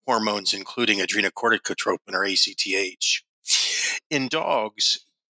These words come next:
with hyperadrenocorticism, the problem is actually in the anterior lobe or the, of the pituitary gland, where they develop a tumor that produces excess A C T H. And so they have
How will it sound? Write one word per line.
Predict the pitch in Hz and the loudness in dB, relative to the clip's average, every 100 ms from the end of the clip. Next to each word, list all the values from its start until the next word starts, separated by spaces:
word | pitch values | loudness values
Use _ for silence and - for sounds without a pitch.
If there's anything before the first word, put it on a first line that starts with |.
| _ | _
with | 110 - | -2 2
hyperadrenocorticism, | - 190 120 113 - 101 - 107 98 110 98 104 101 _ - - - | 2 2 0 -4 0 -2 0 -2 0 0 0 -2 -6 _ -10 -8 -10
the | - | -10
problem | - 135 131 127 107 | -6 0 0 0 -2
is | 101 | 0
actually | 110 - 113 107 | 2 0 0 0
in | 98 | 0
the | 98 107 - - | -2 -4 -6 -4
anterior | 120 131 - 127 104 95 | -2 -2 -2 0 0 0
lobe | 95 95 | 0 0
or | 98 | 0
the, | 92 95 - - - - - | -2 -2 -6 -18 -16 -10 -6
of | 110 | -4
the | 107 | -4
pituitary | 110 - 110 101 107 95 92 | -6 -4 -2 0 0 0 -2
gland, | 98 95 92 | -2 0 -2
where | 98 104 | -2 0
they | 104 | 0
develop | 98 101 98 | 0 -2 -2
a | - - | -4 -6
tumor | - 151 98 98 - - - - - | -4 -2 0 0 -4 -8 -6 -6 -4
that | 110 | -4
produces | - 110 123 120 107 87 - | -4 -4 0 2 2 0 -2
excess | 120 - 110 95 - | -4 -2 0 0 -2
A | 110 | -2
C | 98 - 98 | 0 0 0
T | - 104 101 | -4 0 0
H. | 92 85 - 98 | 0 0 -2 -2
And | - | -2
so | - | -4
they | 107 95 | 0 0
have | 92 | 0